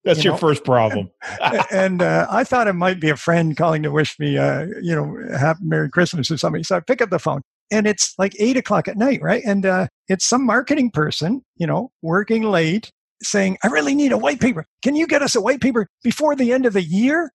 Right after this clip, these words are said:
Speaker 2: Like, I E, in the next week, when I'm on holidays, can I whip them out a white paper
Speaker 1: <laughs>
Speaker 2: in record-breaking time, you know, probably so that they can check something on their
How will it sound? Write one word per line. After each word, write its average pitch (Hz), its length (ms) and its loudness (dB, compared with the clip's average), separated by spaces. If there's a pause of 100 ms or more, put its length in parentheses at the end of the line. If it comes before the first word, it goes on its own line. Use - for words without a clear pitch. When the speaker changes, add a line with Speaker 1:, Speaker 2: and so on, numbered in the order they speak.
(280)
Speaker 2:
Like, 175 240 0 (100)
I 196 180 2
E, 190 520 0 (260)
in 185 160 2
the 180 100 4
next 220 320 0
week, 208 580 -4 (240)
when 180 260 0
I'm 247 240 2
on 269 140 2
holidays, 185 840 0 (300)
can 196 160 2
I 180 280 2 (300)
whip 190 340 -4
them 240 200 2
out 220 180 2
a 202 60 2
white 202 240 2
paper 170 380 0
Speaker 1:
<laughs> - 80 -12
Speaker 2:
in 175 240 2
record-breaking 247 1040 0
time, 190 640 2 (140)
you 175 120 0
know, 160 220 2 (240)
probably 220 800 0
so 190 240 0
that 185 160 0
they 202 160 2
can 175 180 -2
check 247 340 -2
something 196 560 0
on 180 260 2
their 170 260 2